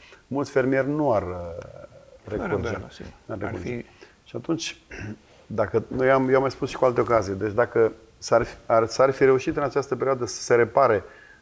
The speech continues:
Speaker 1: toată infrastructura veche, acel program național de reabilitare în care urma să se cheltuie un miliard de, de euro pe patru ani, două mii șaptesprezece, optsprezece, nouăsprezece, două mii douăzeci, toată infrastructura principală trebuia reparată. În paralel,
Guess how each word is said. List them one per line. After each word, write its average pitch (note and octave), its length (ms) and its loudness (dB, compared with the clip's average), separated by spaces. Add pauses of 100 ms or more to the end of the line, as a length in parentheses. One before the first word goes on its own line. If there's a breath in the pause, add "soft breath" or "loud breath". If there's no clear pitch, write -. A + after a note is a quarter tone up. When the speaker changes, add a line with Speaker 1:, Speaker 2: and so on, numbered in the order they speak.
(260 loud breath)
Speaker 1:
toată C#3 240 2
infrastructura B2+ 640 2
veche, G#2+ 440 2
acel G#2+ 360 -4
program A2 400 0
național A2 540 -4
de G#2 80 -2
reabilitare G2 800 -6 (140)
în G2+ 60 -10
care G#2 200 -8
urma G#2 240 -6
să - 140 -10
se A2+ 200 -10 (380 loud breath)
cheltuie A#2 280 -2
un A2 80 0
miliard A#2 380 -2
de, A2+ 320 -2
de G2+ 160 -2
euro A#2+ 240 0
pe A#2+ 100 -14 (100)
patru G#2+ 460 -4
ani, A#2 120 -10 (240)
două G#2 160 -8
mii - 140 -8
șaptesprezece, - 440 -10
optsprezece, - 260 -12
nouăsprezece, G#2+ 300 -12
două A2+ 120 -2
mii G#2+ 100 -6
douăzeci, A2 480 -4 (500 loud breath)
toată B2+ 200 2
infrastructura B2+ 480 2
principală A#2 520 0
trebuia A2 300 -4
reparată. G#2+ 560 -6
În C3+ 180 0
paralel, B2 520 4